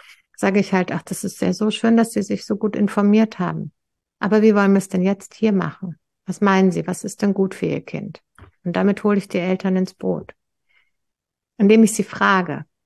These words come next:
Indem ich nicht eine Aussage mache, sondern indem ich sie frage, „Was meinen Sie denn dazu?“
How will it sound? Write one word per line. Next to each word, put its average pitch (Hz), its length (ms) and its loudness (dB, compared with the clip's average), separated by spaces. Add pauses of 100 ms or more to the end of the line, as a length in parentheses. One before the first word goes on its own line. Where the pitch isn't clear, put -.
(280)
Indem 196 320 2
ich - 120 -4
nicht 196 240 -2
eine 180 240 -4
Aussage 226 520 2
mache, 226 360 2
sondern 196 360 0
indem 196 260 0
ich 208 120 -4
sie 202 100 -12
frage, 180 440 -2
„Was 165 160 -8
meinen 202 260 2
Sie 220 140 2
denn 190 180 2
dazu?“ - 400 -8